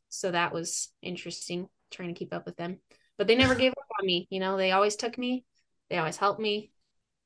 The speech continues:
Speaker 1: And, um, they dealt with all the times that I missed elk because I couldn't find them in the scope or, <laughs> you know,
Speaker 2: Yeah.
Speaker 1: <laughs> they, they made me the hunter <laughs> that I am today. So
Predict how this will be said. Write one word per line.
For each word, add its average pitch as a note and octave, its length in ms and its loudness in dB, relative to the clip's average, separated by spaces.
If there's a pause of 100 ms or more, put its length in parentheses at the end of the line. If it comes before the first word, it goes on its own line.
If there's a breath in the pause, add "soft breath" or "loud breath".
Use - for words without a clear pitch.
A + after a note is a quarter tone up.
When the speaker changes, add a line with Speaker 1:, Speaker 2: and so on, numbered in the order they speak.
(140)
Speaker 1:
And, E3 240 -4
um, C#3+ 380 -6 (640)
they E3+ 100 -2
dealt F3 200 2
with F3+ 120 -6
all F3+ 100 2
the F#3 80 -6
times F#3 340 -4
that F3 100 -4
I E3+ 100 -2
missed F3 560 -4
elk E3 300 -4
because E3+ 260 -4
I D#3+ 80 -4
couldn't F3+ 300 -6
find G3 200 -2
them G#3+ 80 -4
in A#3 120 -6
the B3+ 60 -6
scope B3 540 2
or, D#3+ 280 0 (140)
<laughs> - 140 -18
you G4 380 8
know, D4+ 340 6 (180)
Speaker 2:
Yeah. - 280 10
Speaker 1:
<laughs> - 40 2
they, - 500 2 (140)
they G3+ 100 2
made G3 340 4
me C4 420 2
the G#3+ 200 -4
hunter A#3+ 400 -2 (120)
<laughs> - 160 -20
that D#4 160 2
I D#4 40 8
am A3+ 200 4
today. F#3 460 -2
So - 340 -8